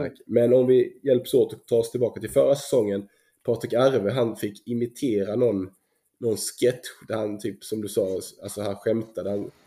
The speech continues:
Speaker 2: skulle inte han säga liksom en, en, en, eh, en replik väldigt så här, eh, skrikigt, alltså till någon
Speaker 1: Jo, men det var det. Det var, han hade, han var statist i, i,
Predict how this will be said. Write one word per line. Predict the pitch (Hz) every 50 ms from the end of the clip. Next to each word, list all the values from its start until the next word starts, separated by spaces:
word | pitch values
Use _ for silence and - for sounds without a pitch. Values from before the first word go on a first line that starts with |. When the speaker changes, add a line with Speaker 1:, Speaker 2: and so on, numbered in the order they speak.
| _ _ _
Speaker 2:
skulle | - - - 131 139
inte | 156 156 151 160
han | 170 147
säga | 151 - - 160 165 170 170 143 117 95
liksom | 101 98 - 104 107
en, | 110 110 107 107 -
en, | - 110 110 110 110 110 107 107 104 - - _
en, | - 101 104 104 107 104 104
eh, | 101 101 98 98 98 98 - _ _ _ _ _ _ _ _ _ _ _ _ -
en | - 98 101 101 98
replik | 107 107 - - 147 127 95 87 92 95 - - - -
väldigt | - 117 117 113 98 92 - -
så | - 107
här, | 110 101 95 92 92 90 90 90 90 95 95 - - _ _ _ _ _ _ _ _ _ _ _ _ _ _ _ -
eh, | - 82 80 78 80 78 -
skrikigt, | - - - - 127 127 131 139 - - 73 - - _ - - -
alltså | 101 - 98 -
till | - 110 101 98 92
någon | 98 98 95
Speaker 1:
Jo, | 147 151 170
men | 175 185
det | 180 175
var | 170 160 143
det. | 135
Det | 131 156
var, | 165 170 165 160 160
han | 160 160 160
hade, | 160 160 156
han | 160 160 160 160 160
var | 156 165 160
statist | 160 - 170 160 - 190 175 151 - - - - 156
i, |
i, | 147 143 143 147 147 151 - - 151 147 147 143 143 143